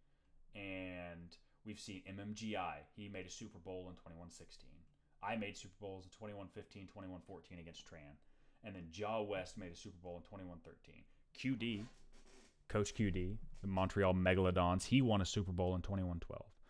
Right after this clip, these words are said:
Shelton won a Super Bowl in, in, in twenty-one eleven. Zeebs made the Super Bowl in twenty-one eleven. So there has been some parity. And while that's been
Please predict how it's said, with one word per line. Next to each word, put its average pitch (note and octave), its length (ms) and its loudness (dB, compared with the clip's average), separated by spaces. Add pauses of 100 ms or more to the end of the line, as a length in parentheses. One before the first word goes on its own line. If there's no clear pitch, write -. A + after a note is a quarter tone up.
(160)
Shelton C3 520 6
won G2 140 2
a F#2 60 0
Super F#2 220 -4
Bowl F2 360 0
in, E2+ 240 -6
in, E2 300 -6
in E2+ 80 -4
twenty-one F2 420 -2
eleven. D#2 400 -6
Zeebs G#2 500 6
made G#2+ 320 8
the F#2 60 -4
Super - 260 -4
Bowl D#2+ 160 -4
in D2+ 60 -8
twenty-one D#2+ 300 -8
eleven. D#2 240 -10
So F#2 180 -4 (400)
there A#2+ 120 6
has C3 340 4
been A#2+ 260 4
some A2 360 2
parity. F#2 560 0 (1200)
And C#3+ 160 2
while A#2 160 6
that's A2+ 240 2
been G#2+ 320 6